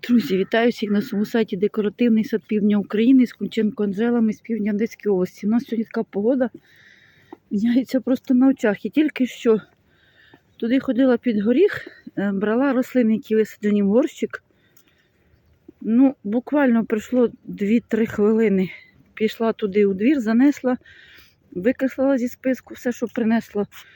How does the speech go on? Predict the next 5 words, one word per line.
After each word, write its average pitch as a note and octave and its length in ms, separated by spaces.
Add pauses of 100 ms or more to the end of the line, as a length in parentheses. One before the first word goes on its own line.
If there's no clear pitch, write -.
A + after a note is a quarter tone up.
(800)
Іду F#3+ 260
сюди, B3+ 400
знов C4 240
гляньте, B3 340
туман. B3+ 440